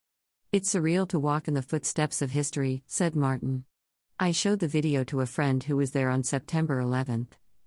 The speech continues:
He told me it brought him right back to the moment when he looked up and saw the first plane hit the Twin Towers." Replay R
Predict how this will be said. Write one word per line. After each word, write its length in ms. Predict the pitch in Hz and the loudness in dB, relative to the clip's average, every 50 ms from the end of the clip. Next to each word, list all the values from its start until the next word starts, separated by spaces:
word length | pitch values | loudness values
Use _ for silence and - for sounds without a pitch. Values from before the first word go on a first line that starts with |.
| - - | -8 -4
He 160 | - 214 208 | -2 -2 0
told 260 | - 214 208 226 220 | 2 2 2 2 4
me 140 | 196 170 147 | 2 2 2
it 100 | 135 - | 0 0
brought 220 | - 143 139 131 | 0 0 0 2
him 180 | 143 143 131 127 | 2 2 2 2
right 240 | 131 131 135 131 - | 2 2 0 0 0
back 240 | 147 135 139 - | 0 -2 0 -2
to 80 | - 143 | -2 -2
the 80 | 131 135 | 0 0
moment 400 | 135 139 139 139 139 135 - - | 2 2 2 2 2 0 0 0
when 160 | - 143 139 | 0 0 0
he 160 | 143 151 143 | 0 0 0
looked 260 | 143 143 143 - - | 0 0 -2 -2 -2
up 220 | 170 160 160 - - | -2 -2 -2 -2 -2
and 160 | 131 131 - | -2 -2 0
saw 180 | - 151 139 | 0 0 -2
the 120 | 131 135 127 | -2 -2 -4
first 340 | - - 151 147 - - - | -4 -2 -2 -2 -4 -4 -4
plane 280 | - 143 135 131 131 | -2 0 2 2 0
hit 180 | 127 147 135 - | 0 -2 -4 -4
the 80 | 139 | -6
Twin 240 | - - 151 147 151 | -4 -2 -2 -2 -2
Towers." 580 | - 147 139 127 123 127 127 127 127 - - - _ _ _ _ _ _ _ _ _ _ _ _ _ _ _ - | 0 -2 -2 0 0 0 -2 -4 -4 -8 -12 -16 _ _ _ _ _ _ _ _ _ _ _ _ _ _ _ 0
Replay 480 | 175 190 208 214 - - 175 156 147 139 | 2 2 2 2 0 0 0 2 2 2
R 100 | 131 | 0